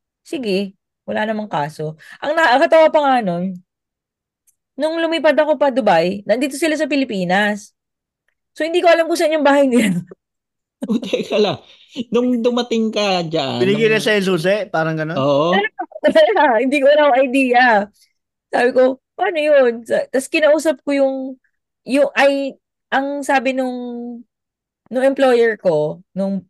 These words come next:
Speaker 1: naging boss ko, sabi, kasi yung office namin parang flat. Hindi parang, flat talaga siya. Di ba ganyan naman sa, sa atin,
Speaker 3: Ah.
Speaker 1: mga flat siya. So, may isang kwarto doon na hindi ginagamit. So, sabi niya, sabi nung,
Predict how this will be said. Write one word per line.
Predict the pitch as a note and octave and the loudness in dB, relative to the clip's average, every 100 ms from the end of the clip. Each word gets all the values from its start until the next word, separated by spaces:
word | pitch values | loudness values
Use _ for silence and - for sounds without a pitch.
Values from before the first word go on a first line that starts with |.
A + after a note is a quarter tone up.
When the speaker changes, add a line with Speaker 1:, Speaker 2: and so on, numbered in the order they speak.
| _ | _
Speaker 1:
naging | - G3 F#3+ G3 F3+ | -10 -6 -4 -2 -2
boss | F#3 - | -2 -4
ko, | E3+ | -10
sabi, | G3 F3 E3 | -6 -6 -8
kasi | - C4+ D#4 B3+ | -6 -4 -2 0
yung | |
office | B3+ C4 C4+ B3 | 0 -2 -4 -2
namin | G#3 G3 G3+ | -2 -2 -4
parang | A#3 A#3+ | -4 -4
flat. | G#3+ G3 F3 - _ _ _ _ _ _ _ | -4 0 0 -2 _ _ _ _ _ _ _
Hindi | - C4 | -8 -2
parang, | A3 F#3+ F3+ | 2 2 0
flat | A#3+ B3 - | 0 -2 0
talaga | A#3+ A3 F3+ F#3 | 0 2 2 0
siya. | F#3+ | -2
Di | G3+ | 0
ba | B3+ | 2
ganyan | C4 B3+ A#3+ | 2 0 -4
naman | A#3+ A#3 | -4 -4
sa, | A3 F3 D3 - | -2 -2 -2 -2
sa | - E3 | 0 2
atin, | D3 C#3 | 0 -4
Speaker 3:
Ah. | C3+ A#2+ A#2 - - _ _ _ - | -6 -10 -14 -18 -20 _ _ _ -6
Speaker 1:
mga | G3+ G#3+ | -4 -2
flat | G#3+ F#3+ F#3 | 0 0 0
siya. | E3 F3+ | -4 -4
So, | |
may | B3 C4 | -4 -4
isang | D4+ C#4+ | -4 -2
kwarto | B3+ A#3+ A#3+ G#3+ | 0 0 0 -2
doon | |
na | G3 | -2
hindi | G#3 G3+ G3 | -6 -6 -6
ginagamit. | G#3 F#3+ D3+ D3+ D#3+ E3 D#3+ _ _ _ _ _ _ _ | -6 -4 -4 -6 -8 -10 -12 _ _ _ _ _ _ _
So, | A#3 | -8
sabi | B3+ A#3+ B3 | -2 -2 -2
niya, | B3+ - | -4 -4
sabi | C4+ A#3 B3 | -4 -4 -6
nung, | B3+ A#3+ A#3 | -8 -10 -14